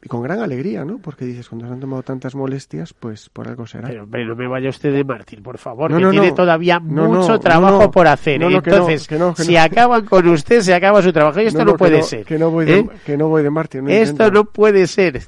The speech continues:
Speaker 2: Necesitamos mucha gente como usted.
Speaker 1: Lo que pasa es que tienes que informarte un poquito. Entonces lo hubieras leído, lo hubieras visto.
Speaker 2: Yo porque
Speaker 1: Es que
Speaker 2: me voy a informar si le
Speaker 1: efectivamente
Speaker 2: tengo a usted para que no lo cuente.
Speaker 1: Ah, pues muy bien. Pues mira, hace tres años, hasta hace tres años yo estaba en una zona de minería ilegal,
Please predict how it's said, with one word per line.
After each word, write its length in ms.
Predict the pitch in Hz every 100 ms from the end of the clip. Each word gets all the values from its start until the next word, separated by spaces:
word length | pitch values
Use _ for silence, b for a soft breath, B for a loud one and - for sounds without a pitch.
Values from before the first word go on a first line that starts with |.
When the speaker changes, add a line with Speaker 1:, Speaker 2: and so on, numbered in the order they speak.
| -
Speaker 2:
Necesitamos 560 | 147 151 160 214 220
mucha 260 | 202 196 185
gente 300 | 208 175 170
como 160 | 165
usted. 400 | 143 - 180 135 -
Speaker 1:
Lo 100 | 127
que 80 | 127
pasa 220 | 139 147
es 20 | 143
que 40 |
tienes 160 | 147 -
que 80 |
informarte 420 | 135 123 117 123 135
un 60 |
poquito. 420 | 107 - 107 110 _ _ 120
Entonces 340 | 113 117 127
lo 80 | 131
hubieras 240 | 131 123
leído, 400 | 127 135 127 131
lo 80 | 143
hubieras 220 | 117 117
visto. 400 | 127 135 - 127 165 b b b b b b b
Speaker 2:
Yo 100 | 131
porque 140 | 127 139
Speaker 1:
Es 40 |
que 40 | 143
Speaker 2:
me 60 |
voy 80 | 139
a 20 |
informar 340 | 139 143 143 160
si 60 |
le 60 | 160
Speaker 1:
efectivamente 240 | 170 170
Speaker 2:
tengo 80 | 156
a 40 | 160
usted 220 | - 175
para 200 | 160 151
que 140 | 147 147
no 100 | 147
lo 140 | 147
cuente. 260 | 127 127 139
Speaker 1:
Ah, 120 | 127 98
pues 180 | 110 -
muy 140 | 117
bien. 180 | 107 104
Pues 140 | 107 117
mira, 180 | 117
hace 160 | 117 135
tres 240 | - 135 143
años, 360 | 143 156 - _ b b
hasta 240 | - 120 127
hace 140 | 139
tres 180 | 135 131
años 220 | 147 151
yo 80 | 131
estaba 400 | 131 147 147 160 b b b b
en 120 | -
una 180 | 123 131
zona 240 | - 139 135
de 120 | 120
minería 440 | 117 113 117 127
ilegal, 380 | 123 131 160 185